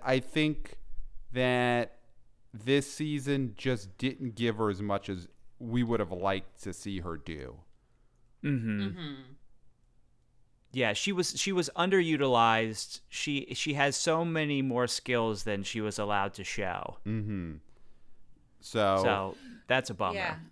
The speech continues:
Speaker 1: Yeah,
Speaker 3: Well, it
Speaker 1: hopefully
Speaker 3: also
Speaker 1: Go for
Speaker 3: yeah.
Speaker 1: it.
Speaker 3: Sorry. But it does seem like this show and the writers do think about, like, these redemption arcs or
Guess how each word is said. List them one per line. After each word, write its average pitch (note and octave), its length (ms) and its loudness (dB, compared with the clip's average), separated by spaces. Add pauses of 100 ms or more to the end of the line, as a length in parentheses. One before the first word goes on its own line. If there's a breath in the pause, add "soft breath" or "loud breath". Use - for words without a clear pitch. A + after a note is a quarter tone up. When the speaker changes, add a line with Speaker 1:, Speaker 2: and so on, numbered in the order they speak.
Speaker 1:
Yeah, B2 320 4
Speaker 3:
Well, E4 120 6
it F#4+ 60 8
Speaker 1:
hopefully G4+ 300 10
Speaker 3:
also G4+ 80 2 (300)
Speaker 1:
Go - 140 -4
for D#2+ 160 -4
Speaker 3:
yeah. D#2 40 0
Speaker 1:
it. - 100 -6 (1000)
Speaker 3:
Sorry. E3+ 380 -2 (320 loud breath)
But F4+ 80 4
it E4+ 100 4
does G4+ 240 2
seem D4+ 240 -6
like A#3 320 -4
this A3 200 2
show F#3+ 640 2
and F#3+ 120 0
the F#3 80 -2
writers F3+ 640 2
do G#3 640 -6 (100)
think A3+ 340 -2
about, D#3+ 440 2
like, D#3+ 180 -4
these F3+ 200 -2
redemption G3 460 0
arcs B2+ 440 -4
or E3+ 220 2